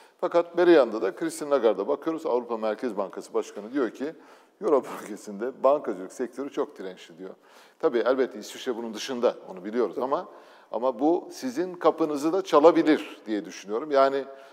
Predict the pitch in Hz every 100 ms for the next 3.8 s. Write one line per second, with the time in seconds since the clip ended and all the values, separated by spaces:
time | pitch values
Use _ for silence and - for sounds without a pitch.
0 | - 208 185 139 156 160 147 156 - 139
1 | 131 123 - 143 - 123 120 104 95 98
2 | 104 - 120 - 117 120 117 113 - -
3 | - - 226 233 180 135 131 110